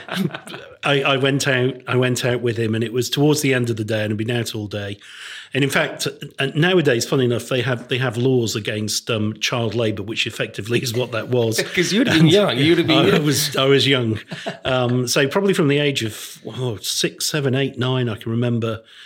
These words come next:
Speaker 1: you know, spending my summer holidays, and I'd go out with him and meet all the customers.
Speaker 2: But can I just quickly jump before you finish that story? Was that because,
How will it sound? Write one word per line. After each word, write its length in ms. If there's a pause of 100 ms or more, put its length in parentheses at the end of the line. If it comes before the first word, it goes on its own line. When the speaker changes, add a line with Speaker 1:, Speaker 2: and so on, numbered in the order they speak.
(180)
Speaker 1:
you 60
know, 100
spending 340
my 100
summer 220
holidays, 420
and 100
I'd 140
go 180
out 100
with 100
him 120
and 80
meet 220
all 60
the 80
customers. 340
Speaker 2:
But 200
can 120
I 80
just 200
quickly 280
jump 180
before 220
you 60
finish 200
that 160
story? 380
Was 160
that 200
because, 520